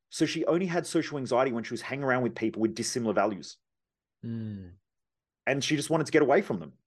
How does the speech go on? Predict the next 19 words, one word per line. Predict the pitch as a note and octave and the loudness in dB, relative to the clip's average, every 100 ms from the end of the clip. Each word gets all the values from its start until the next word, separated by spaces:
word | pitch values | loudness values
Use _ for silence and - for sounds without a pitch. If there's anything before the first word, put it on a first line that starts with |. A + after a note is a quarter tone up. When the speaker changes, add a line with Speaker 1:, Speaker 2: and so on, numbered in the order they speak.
| _ _ _ _ _ | _ _ _ _ _
Speaker 1:
as | A#2+ D3 | 2 4
Speaker 2:
Yeah. | E3 | 4
Speaker 1:
does | C#3+ | 4
everybody. | F3+ G3 A#2+ G2+ | 4 4 2 2
If | G2+ | 0
you, | C3+ | -4
if | - | -2
you've | E3+ | 2
ever | F3+ C#3+ | 2 2
been | B2 C3+ | 0 0
around | C3+ A#2+ | 2 0
people | G#2+ B2+ B2 | -2 -6 -4
that | |
you | A2 | 0
don't | A2+ | 0
wanna | A2 | 0
hang | G2+ G#2 | -4 0
out | B2 C#3+ | 2 2
with, | G2 F2 | -2 -6